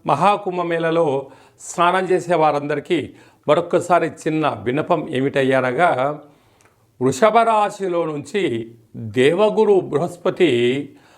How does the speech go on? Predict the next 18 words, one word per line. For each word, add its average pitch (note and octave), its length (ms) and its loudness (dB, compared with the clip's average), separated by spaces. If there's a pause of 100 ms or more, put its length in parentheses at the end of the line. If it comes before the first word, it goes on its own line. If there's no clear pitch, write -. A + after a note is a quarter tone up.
(200)
మిథున D#3+ 360 2
రాశిలోకి F#3 760 0 (640)
ప్రవేశం F3+ 540 2
జరుగుతుంది C#3 500 0
కనుక, D3+ 320 0 (560)
మనకు F#3 320 0 (760)
సరస్వతి G3 580 0
మాత, D#3 460 0 (720)
అంటే, D#3 160 0
సరస్వతి F3 600 -2
నది D#3+ 320 0 (460)
పుష్కర G3+ 380 2
మహోత్సవ E3+ 520 0
కార్యక్రమాలు C#3 680 -2
జరుగుతూ A2 400 -6
ఉన్నాయి A2 320 -12 (480)
కనుక, G#3+ 240 2 (640)
మనకు F3+ 200 2